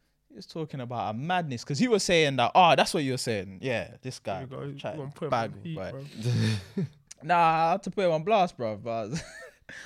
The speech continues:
Speaker 1: was like, "You usually reason well, but tonight you are waffling."
Speaker 3: Yeah.
Speaker 1: <laughs> 'Cause he was saying about, when I asked about fear and love
Speaker 3: Mm.
Speaker 1: existing in the same place, yeah?
Speaker 3: Mm.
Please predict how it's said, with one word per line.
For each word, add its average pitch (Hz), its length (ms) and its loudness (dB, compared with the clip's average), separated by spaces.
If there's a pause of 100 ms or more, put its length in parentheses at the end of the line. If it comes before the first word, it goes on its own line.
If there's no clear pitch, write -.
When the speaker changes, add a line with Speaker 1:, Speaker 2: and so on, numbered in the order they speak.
Speaker 1:
was 208 80 -6
like, 233 180 4
"You 233 160 0
usually 262 220 0
reason 226 300 4
well, 190 180 6
but 120 160 -2
tonight 165 320 2
you 165 100 0
are 131 60 2
waffling." 131 340 0
Speaker 3:
Yeah. 139 300 6 (300)
Speaker 1:
<laughs> 185 100 0 (200)
'Cause 180 140 0
he 240 80 2
was 220 180 4
saying 156 400 4
about, 143 380 6
when 147 100 2
I 143 120 4
asked 151 160 -2
about 120 200 -2
fear 156 420 -2 (180)
and 110 160 -6
love 131 160 -2
Speaker 3:
Mm. 113 40 -6
Speaker 1:
existing 110 380 -6
in 107 80 -4
the 104 60 -8
same 110 240 -4
place, 113 340 -4
yeah? 76 180 -6 (380)
Speaker 3:
Mm. 95 220 -6